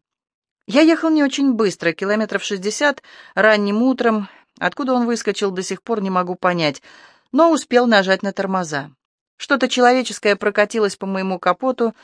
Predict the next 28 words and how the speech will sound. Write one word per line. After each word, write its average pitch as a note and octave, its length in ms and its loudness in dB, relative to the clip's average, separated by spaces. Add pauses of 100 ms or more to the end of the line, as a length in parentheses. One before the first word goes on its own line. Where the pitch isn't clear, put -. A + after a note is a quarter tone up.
(220)
я G#3+ 180 4
остановился G#3+ 580 -2
на G3 180 2
обочине. F3+ 580 -4 (260)
Первая B3 360 2
мысль — A3+ 320 -2 (100)
смыться. D3+ 640 -8 (1300)
Со A3+ 140 0
второй C4+ 320 4
вышел, G#3 500 0 (200)
меня F3+ 260 -6
колотило. D3+ 720 -2 (260)
Мне A3+ 280 -6
показалось, B3+ 640 0
что - 500 -10
я A3 200 -2
вижу A3 420 -4 (380)
душу G3 480 -4
бедняги, F#3 640 -4
которая F3+ 480 0
отлетает G#3+ 680 0 (340)
и E3+ 100 -10
машет F#3+ 520 2
мне, F#3+ 240 -6
уже F3 240 -2
осуждённому E3+ 640 -6
за E3 120 -6
убийство. C#3+ 580 -10